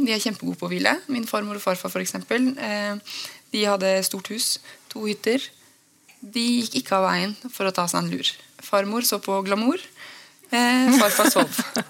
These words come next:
Det brydde ikke han seg om. Det forstår jeg da.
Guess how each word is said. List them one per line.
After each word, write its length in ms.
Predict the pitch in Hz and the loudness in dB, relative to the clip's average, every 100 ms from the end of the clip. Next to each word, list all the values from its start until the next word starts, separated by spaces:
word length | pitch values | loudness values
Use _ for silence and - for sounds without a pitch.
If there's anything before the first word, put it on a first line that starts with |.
| - - 233 | -6 -4 0
Det 320 | 254 202 220 | 2 4 4
brydde 220 | 220 - | 4 4
ikke 120 | 262 240 | 4 4
han 100 | 240 | 4
seg 220 | - 247 | 4 4
om. 140 | 285 | 2
Det 1160 | 226 269 - 554 - - - - - - - 143 143 | 0 -6 -8 -10 -6 0 0 0 0 4 4 4 4
forstår 440 | 160 254 165 123 | 4 4 2 2
jeg 140 | 80 | 2
da. 100 | - | 0